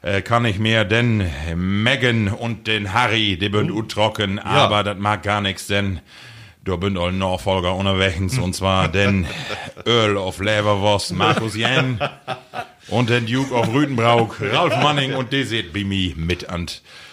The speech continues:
Speaker 1: Mikrofon. Moin, Jungs.
Speaker 2: Und das Gegenüber, moin, und, und, und diese Runde, sit die personifizierte gute Vorsatz, Marco Stroh-Dickmann.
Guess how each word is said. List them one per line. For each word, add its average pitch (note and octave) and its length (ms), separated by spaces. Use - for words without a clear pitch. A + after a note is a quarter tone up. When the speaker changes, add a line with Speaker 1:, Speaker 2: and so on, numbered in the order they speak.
Speaker 1:
Mikrofon. F2 560
Moin, A2 180
Jungs. - 380
Speaker 2:
Und B2 180
das D#3 260
Gegenüber, C3 920
moin, C#3+ 400
und, B2+ 160
und, B2 220
und A#2+ 260
diese A#2+ 180
Runde, A#2 500
sit A#2 440
die C3 140
personifizierte C#3+ 1000
gute D3 260
Vorsatz, A#2 680
Marco C#3 420
Stroh-Dickmann. A#2+ 720